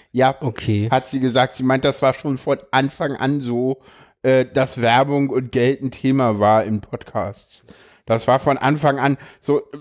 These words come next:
Speaker 1: es ist
Speaker 2: Wann
Speaker 1: uns
Speaker 2: war
Speaker 1: halt nur
Speaker 2: das?
Speaker 1: nicht bewusst. Naja, zweitausendneun, die, die,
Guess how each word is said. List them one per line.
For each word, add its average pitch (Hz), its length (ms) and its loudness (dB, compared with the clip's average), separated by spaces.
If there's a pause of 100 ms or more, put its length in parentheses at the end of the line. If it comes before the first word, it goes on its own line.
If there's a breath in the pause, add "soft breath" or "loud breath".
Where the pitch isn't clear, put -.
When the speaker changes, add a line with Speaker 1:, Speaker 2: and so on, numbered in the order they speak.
(160)
Speaker 1:
es 175 200 -2
ist - 80 -4
Speaker 2:
Wann 123 120 2
Speaker 1:
uns 196 100 2
Speaker 2:
war 202 100 2
Speaker 1:
halt - 100 6
nur 147 120 6
Speaker 2:
das? 202 80 4
Speaker 1:
nicht 202 180 -4
bewusst. 170 560 -4 (420 soft breath)
Naja, 123 320 2
zweitausendneun, 147 800 0
die, 151 180 -2
die, 135 260 -4